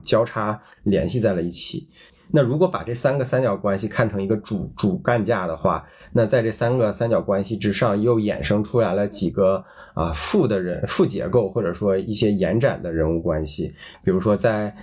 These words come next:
婷婷的那个三角关系上呢，又，又涉及到了这个邻居的朋友的妈妈和这个，和这个邻居朋友的那个老师之间的一段恋情。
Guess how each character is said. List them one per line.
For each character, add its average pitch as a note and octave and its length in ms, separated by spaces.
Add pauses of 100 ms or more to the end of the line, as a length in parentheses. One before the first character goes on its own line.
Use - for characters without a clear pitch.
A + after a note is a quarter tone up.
婷 G#2+ 240
婷 F3+ 220
的 B2+ 140
那 A#2 180
个 G2+ 180
三 A2+ 180
角 G#2 120
关 G2+ 180
系 G#2 120
上 G2+ 180
呢， F#2 160
又， G#2 460
又 A2 120
涉 A2+ 220
及 G2 140
到 G#2 180
了 F#2+ 140
这 F#2+ 160
个 F2+ 320 (260)
邻 G2+ 280
居 A#2+ 120
的 G#2+ 300
朋 F#2 360
友 A#2 140
的 G#2 180
妈 A#2+ 300
妈 A#2+ 180
和 F#2+ 380
这 G#2+ 160
个， G2+ 100 (600)
和 G#2 220
这 A2+ 100
个 A2 160
邻 G2+ 180
居 A2+ 80
朋 A2+ 220
友 G#2+ 40
的 A#2 100
那 A#2+ 80
个 A#2 80
老 F#2 200
师 C#3 240
之 A#2 140
间 G2 240
的 G2 80
一 F#2 100
段 F#2+ 240
恋 G2 220
情。 E2 420